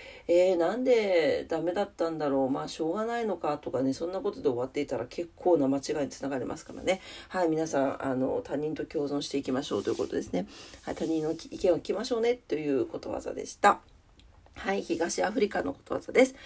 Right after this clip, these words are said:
自分とだけ会話する人は間違えることがない。うん、その通りだ。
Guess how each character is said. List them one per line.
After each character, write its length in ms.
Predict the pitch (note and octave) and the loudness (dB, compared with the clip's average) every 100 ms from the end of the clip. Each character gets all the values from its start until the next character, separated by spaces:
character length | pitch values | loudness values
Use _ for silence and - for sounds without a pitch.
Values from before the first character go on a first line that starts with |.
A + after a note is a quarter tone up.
| - - - | -18 -18 -6
自 100 | G3 | -2
分 200 | G#3 C#4 | 2 2
と 80 | C4 | 4
だ 100 | A3+ | 4
け 100 | G3+ | 2
会 180 | - F3 | 0 0
話 80 | E3 | 2
す 100 | C3+ | 0
る 60 | |
人 160 | C3+ - | -4 -6
は 60 | - | -6
間 100 | - | -6
違 320 | - E3+ G#3 | 0 6 6
え 40 | |
る 80 | D3+ | 6
こ 100 | - | 0
と 80 | D2 | -8
が 100 | D2+ | -6
な 100 | - | -6
い。 100 | - _ _ _ _ _ | -8 _ _ _ _ _
う 60 | A2 | -2
ん、 460 | C#3 E3 C3 F#2 - - - _ _ | 2 4 2 0 -10 -20 -20 _ _
そ 200 | - B2 | -6 -2
の 80 | C3 | 0
通 140 | E3 | 4
り 80 | D#3+ | 4
だ。 140 | - | 4